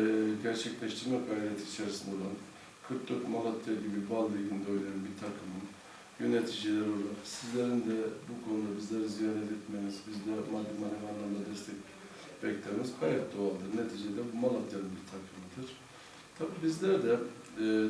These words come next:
takdir edersiniz toplumun genel dengelerini ve bizim sportif aktivitelerdeki genel dengeleri göz önünde bulundurarak karınca kadarınca hangi ölçü içerisinde nasıl yardımcı olabiliriz veyahut da gönüllü olarak manevi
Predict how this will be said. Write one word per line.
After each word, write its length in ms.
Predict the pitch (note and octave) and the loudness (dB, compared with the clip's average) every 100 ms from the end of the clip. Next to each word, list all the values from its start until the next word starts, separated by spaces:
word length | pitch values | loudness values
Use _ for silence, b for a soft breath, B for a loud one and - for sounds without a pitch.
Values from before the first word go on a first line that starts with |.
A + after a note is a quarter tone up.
| G#2+ | 2
takdir 320 | C3 - C#3+ C#3+ | -2 0 0 2
edersiniz 420 | C3+ B2 - - - | 4 4 2 -2 -2
toplumun 440 | C3 - C#3+ - - - | -4 0 2 4 2 2
genel 280 | A#2+ A#2+ A2 G2+ - B B B B2 | 6 8 6 2 -6 B B B 4
dengelerini 680 | A#2 A2 A2 G2+ G2+ G2 G2+ | 4 6 6 6 4 4 2
ve 60 | A2 | 0
bizim 300 | G#2+ A2+ A2 | 0 0 0
sportif 480 | - - A2+ G#2+ A#2 A2 | -4 -4 -4 -2 2 2
aktivitelerdeki 800 | - G#2 G2 G2+ G2+ G2+ G2 G2 G#2+ | 2 -2 0 0 0 -2 -6 -6 -2
genel 260 | G#2+ A2 G2+ | 2 4 2
dengeleri 460 | G2+ G2 G2 F#2+ F#2+ G#2+ | 2 2 0 -2 -4 -2
göz 120 | A#2 G#2+ | 0 2
önünde 220 | G2+ G2 F#2+ | 2 0 -4
bulundurarak 560 | F#2+ F#2+ F#2 F#2+ A2 B2+ - B B B - | -4 -2 -2 -4 -4 -6 -10 B B B 0
karınca 360 | D#3 D#3+ D3+ C3 A#2+ | 6 8 8 6 6
kadarınca 460 | A2+ A2+ G#2 G2+ A2 | 6 4 2 0 2
hangi 180 | C#3 A#2+ A2+ | 4 4 2
ölçü 160 | - - - | 0 -4 -4
içerisinde 320 | G2+ G2 G#2+ A#2 | -4 -2 2 2
nasıl 220 | - G2+ | 2 2
yardımcı 360 | G2 G2 G2 F#2+ F#2+ G2+ | 2 2 -2 -2 -2 -2
olabiliriz 500 | G2 F#2 F#2 F#2 G2 - - | -2 -2 -4 -6 -8 -8 -2
veyahut 260 | A#2+ A#2 A#2 | 2 2 0
da 40 | G#2 A2 | 0 6
gönüllü 340 | G#2+ G#2+ G#2+ G#2 | 8 8 6 2
olarak 280 | G2+ G#2 - - B B B - - F#2+ A2+ | 0 -2 -6 -12 B B B -12 -10 -2 4
manevi 280 | A2 G#2+ | 4 6